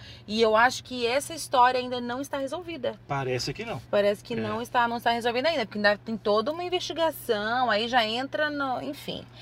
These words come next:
Speaker 1: vai pra uma seara aí que a gente desconhece. E, Rodrigues, falando hoje dos automóveis P C D, é, eu não sei se você pode me responder isso, eu acho que é ético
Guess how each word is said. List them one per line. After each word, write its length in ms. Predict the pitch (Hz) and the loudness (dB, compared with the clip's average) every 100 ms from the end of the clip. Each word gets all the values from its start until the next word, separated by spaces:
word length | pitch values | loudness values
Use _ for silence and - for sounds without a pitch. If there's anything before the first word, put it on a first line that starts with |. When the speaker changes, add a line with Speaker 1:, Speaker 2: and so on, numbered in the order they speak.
| - - 190 | -16 -2 6
Speaker 1:
vai 160 | 214 | 8
pra 120 | 226 | 8
uma 160 | 226 233 | 0 0
seara 420 | 226 226 214 208 | -2 0 2 2
aí 100 | 220 | -2
que 80 | 226 | -4
a 60 | 220 | -6
gente 420 | 220 226 233 214 | -8 -10 -8 -8
desconhece. 720 | 208 - 254 240 165 - - - - - - - | -10 -6 -6 -4 -6 -10 -14 -20 -16 -12 -8 0
E, 100 | 254 | 6
Rodrigues, 760 | 277 262 285 254 185 196 - - - - | 8 6 2 -4 -4 -8 -10 -20 -20 -16
falando 760 | - 285 262 269 294 302 311 - | 0 4 6 6 4 2 -4 2
hoje 380 | 202 214 226 240 | 4 4 2 -4
dos 160 | 220 214 | -2 -2
automóveis 600 | 214 208 202 202 208 - | -2 -4 -4 -4 -6 -6
P 140 | 226 | -8
C 220 | - 233 | -4 -4
D, 220 | 180 - - - - - - - - - - - - - - | -4 -8 -12 -16 -20 -20 -20 -20 -20 -20 -20 -20 -20 -10 0
é, 540 | 240 233 233 226 226 - - - - | 4 4 4 2 0 -4 -20 -20 -8
eu 120 | - 440 | -2 -2
não 100 | 494 | 0
sei 180 | 294 | -2
se 160 | 262 262 | -2 -4
você 240 | 220 233 | -4 -4
pode 240 | 214 202 190 | 0 0 0
me 80 | 202 | -4
responder 520 | 185 - 180 175 170 | -4 -2 -2 0 0
isso, 320 | 196 226 214 | 0 -4 -2
eu 80 | 220 | 0
acho 200 | 262 - | 0 -2
que 120 | - | 2
é 300 | 480 415 185 | 2 6 8
ético 320 | 185 - - | 6 2 -8